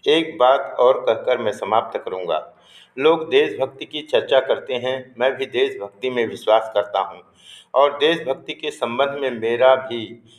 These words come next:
एक आदर्श है। बड़े काम करने के लिए तीन बातों की आवश्यकता होती है। पहला है हृदय की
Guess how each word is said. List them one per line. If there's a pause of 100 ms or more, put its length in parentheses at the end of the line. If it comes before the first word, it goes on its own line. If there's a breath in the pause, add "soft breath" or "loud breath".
(180 soft breath)
एक
आदर्श
है। (520 soft breath)
बड़े
काम
करने
के
लिए
तीन
बातों
की
आवश्यकता
होती
है।
पहला
है
हृदय
की